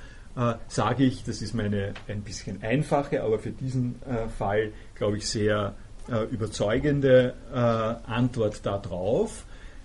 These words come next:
mache ich Sie darauf aufmerksam, dass jemand, der im Zusammenhang mit diesem Bild sagt, „Und was ist jetzt wirklich?“,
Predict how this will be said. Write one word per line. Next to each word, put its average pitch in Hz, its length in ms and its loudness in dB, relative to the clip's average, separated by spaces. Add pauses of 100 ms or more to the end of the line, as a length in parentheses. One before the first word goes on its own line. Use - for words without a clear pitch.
mache 147 220 4
ich - 60 -2
Sie 170 100 4
darauf 139 200 6
aufmerksam, 127 720 4
dass 127 220 0
jemand, 139 720 4
der 123 260 8 (100)
im 120 220 0
Zusammenhang 131 560 -2
mit 117 140 -2
diesem 107 180 -4
Bild 190 300 -2
sagt, 127 220 -2
„Und 127 140 0
was 123 200 0
ist 135 160 -2
jetzt 110 280 -2
wirklich?“, 151 600 2